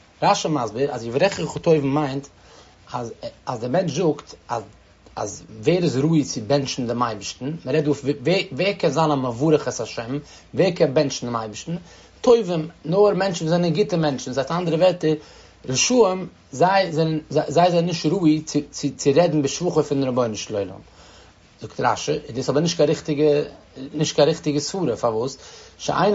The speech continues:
כל רשעים בשבחה של מקום, ווען חכמים למדו די גמרא אין כריסא, דא וואו מען דערביי איז, לערנט מען אפ פון דער חלבון, וואו שרייך רע, אין מן הכוסה בין, סממון הכתורת, שמצריכין הכוסה בהרצאותן, להיות בגידול אחת.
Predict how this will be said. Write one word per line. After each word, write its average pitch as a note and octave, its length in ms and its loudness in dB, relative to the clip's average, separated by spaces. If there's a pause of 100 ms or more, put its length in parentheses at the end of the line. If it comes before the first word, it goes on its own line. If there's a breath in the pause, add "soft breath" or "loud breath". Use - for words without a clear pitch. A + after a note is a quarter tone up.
כל F#3 240 4
רשעים D3+ 400 2
בשבחה C#3 380 -2
של - 120 -4
מקום, A2+ 340 -4
ווען A2+ 100 -2
חכמים C#3 480 2
למדו D3 220 2
די C#3 100 2
גמרא C#3 300 0
אין D3+ 120 0
כריסא, E3 220 -2
דא C3 60 2
וואו C#3+ 180 2
מען C3+ 120 -2
דערביי A2+ 280 -2
איז, C#3 140 -4 (360 loud breath)
לערנט E3+ 260 4
מען D3+ 120 0
אפ D#3 260 0
פון A#2+ 120 -6
דער A2+ 80 -4
חלבון, B2+ 440 2
וואו C#3+ 120 0
שרייך C#3+ 460 2
רע, B2 360 4
אין C3 100 -4
מן E3 220 2
הכוסה C#3+ 460 -4
בין, C3+ 380 0 (360 loud breath)
סממון C#3+ 460 2
הכתורת, A#2+ 400 0 (260)
שמצריכין D#3+ 920 0
הכוסה E3+ 480 -4
בהרצאותן, A#2 960 -2 (440 loud breath)
להיות F3 360 4
בגידול C3+ 420 2
אחת. G2+ 340 -6